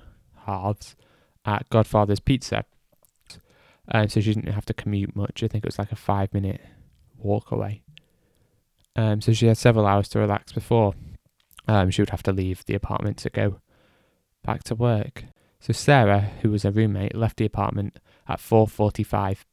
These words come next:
P M to go to work. Tina called Lou, um, which was her friend,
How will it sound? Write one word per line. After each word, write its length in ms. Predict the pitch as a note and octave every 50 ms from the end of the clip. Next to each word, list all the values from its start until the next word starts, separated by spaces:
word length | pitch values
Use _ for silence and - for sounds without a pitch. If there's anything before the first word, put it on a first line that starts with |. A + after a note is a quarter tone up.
| _ _
P 180 | - A2+ A2
M 260 | A2+ A2 G#2 G#2 G2+ - - -
to 80 | - -
go 140 | - G2+
to 120 | G2 - A2
work. 400 | A2+ A#2+ A2 - - - - - _ _ _ _ _ _ _ _ _ _ _ _ _
Tina 300 | - - C#3 D3+ D#3 D#3+
called 240 | - - C3 A#2 G#2+
Lou, 440 | G#2+ G#2 A2 G#2 G#2 G#2 A2+ - - - - _ - _ _ -
um, 380 | - - G2+ G2+ G2+ G2 G2+
which 180 | G#2 A2 - -
was 120 | G#2+ -
her 80 | - G#2
friend, 500 | - - G#2+ G2+ G2+ G#2+ A2+ A#2 -